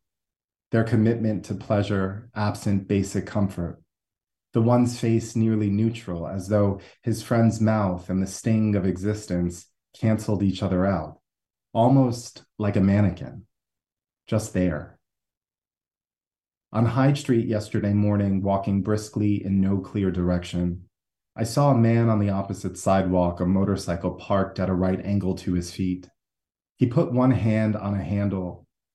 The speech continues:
the other on his crotch, and glared above the slow-moving traffic at me. The question in his face, its own answer. When I tell you I don't know what to do with my life, I mean I don't know how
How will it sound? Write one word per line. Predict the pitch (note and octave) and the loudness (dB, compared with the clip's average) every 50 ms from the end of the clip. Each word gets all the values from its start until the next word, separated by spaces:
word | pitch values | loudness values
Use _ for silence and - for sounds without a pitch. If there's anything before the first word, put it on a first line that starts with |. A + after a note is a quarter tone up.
| _ _ - | _ _ 2
the | A2 A2+ | 2 4
other | A2+ A2 A2+ A2 | 4 6 4 4
on | G#2+ G2+ G2 | 4 4 2
his | F#2+ F2 | 0 -2
crotch, | - - - A2 G#2 G2+ G2 F#2 F#2 F#2 - - - - _ _ _ _ _ _ _ - | -4 -8 -4 -2 -2 -2 -2 -4 -8 -12 -16 -20 -20 -20 _ _ _ _ _ _ _ -2
and | - G#2+ A2 | 0 0 2
glared | G#2 G#2+ G#2 A2 A2 A2 A2 G#2 | 2 2 2 2 2 2 2 2
above | G2 F#2+ G2+ G2+ G2+ G2 F#2 F2 | 2 2 2 2 2 2 0 -2
the | F#2 | -4
slow-moving | F#2+ - - G#2 G2 G2 G2 G2 F#2+ F#2+ F2 F#2+ F#2 | -4 -4 -2 0 2 4 4 6 4 4 4 2 0
traffic | F2+ - - F2+ E2+ E2+ E2+ E2+ F2 | 0 0 -2 -4 -4 -4 -6 -4 -2
at | F#2 F2+ F2+ F2 E2+ | -2 -2 -2 -2 -2
me. | F2+ F2 F2 F2 F2+ - _ _ _ _ _ _ _ _ _ _ _ _ _ - | -2 -2 -4 -4 -8 -14 _ _ _ _ _ _ _ _ _ _ _ _ _ -4
The | G#2+ F#2+ | -4 -4
question | - - A#2 A2 - - - A2 G2+ G2+ | 0 2 2 2 2 0 -2 0 0 0
in | D#2+ - F#2+ | 0 0 -2
his | F2 F2 F2 - - | -2 -2 -4 -4 -4
face, | - F2 E2+ E2+ E2+ - - - _ _ _ _ _ _ _ _ _ _ _ _ _ _ | -4 -4 -4 -4 -6 -10 -16 -20 _ _ _ _ _ _ _ _ _ _ _ _ _ _
its | - G2+ - - | -4 -2 0 2
own | G#2+ G2+ F#2+ F#2+ | 2 4 4 4
answer. | F#2+ F#2+ F2 F2 E2 D#2+ D#2 D#2 D#2 _ _ _ _ _ _ _ _ _ _ _ _ _ _ _ _ _ _ _ _ _ _ _ _ _ _ _ | 4 2 2 0 -4 -8 -8 -10 -12 _ _ _ _ _ _ _ _ _ _ _ _ _ _ _ _ _ _ _ _ _ _ _ _ _ _ _
When | - A#2 | 0 4
I | A#2 A#2 A2+ | 4 4 4
tell | A#2 - C3+ C3+ C3+ C#3 | 2 2 2 4 4 6
you | C#3 B2 A2+ G2+ | 6 4 4 2
I | F#2+ F#2 | 0 0
don't | F2 A2 G#2+ A2 - - | 0 0 0 0 0 0
know | A2 G#2+ | 0 0
what | G2 G2+ G2+ - | 0 0 -2 -2
to | - G2+ | -4 -4
do | F2 G2 G2 | -2 0 0
with | F#2 F#2 F#2 - | 0 -2 -2 -2
my | F#2 F#2 | -2 0
life, | F#2 F#2 F#2 F#2 F2+ F2 E2+ E2+ - - _ _ _ _ _ _ _ _ _ _ _ _ _ _ _ _ _ - | 0 2 2 0 0 -2 -4 -6 -12 -20 _ _ _ _ _ _ _ _ _ _ _ _ _ _ _ _ _ -2
I | - G#2+ | 2 4
mean | G#2+ A2 A2+ A#2 A2+ | 4 6 6 6 6
I | G#2+ G2+ | 6 4
don't | G2 G#2+ G2+ G#2 - | 4 2 2 2 2
know | G#2 G#2 G2 | 0 -2 -2
how | - - - F#2+ F#2 F#2 F#2+ F#2+ F#2 F#2 F2+ - - | -4 -4 -4 -2 0 0 0 0 -2 -2 -6 -10 -16